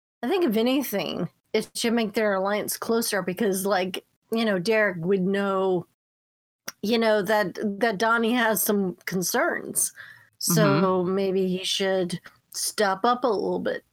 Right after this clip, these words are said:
Speaker 1: in this team if he wants this to be a legitimate alliance. And, like, who, what, what knucklehead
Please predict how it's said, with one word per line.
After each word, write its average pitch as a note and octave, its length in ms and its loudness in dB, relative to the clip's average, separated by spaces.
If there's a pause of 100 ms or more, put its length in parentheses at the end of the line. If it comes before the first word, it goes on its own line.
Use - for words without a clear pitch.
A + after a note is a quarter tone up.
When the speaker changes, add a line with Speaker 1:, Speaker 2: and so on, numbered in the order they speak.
Speaker 1:
in F#3 100 -2
this F3+ 220 -4
team F3+ 460 -4 (300)
if G#3 140 0
he G3+ 140 0
wants G3 400 0
this F#3+ 160 -2
to F3 100 -6
be G3+ 180 2
a F#3 120 2
legitimate F#3 760 0
alliance. F#3+ 720 -4 (400)
And, C#4 240 2
like, C#4 240 0
who, D4+ 540 2
what, D4+ 340 2 (520)
what D4 260 2
knucklehead G#3+ 1160 0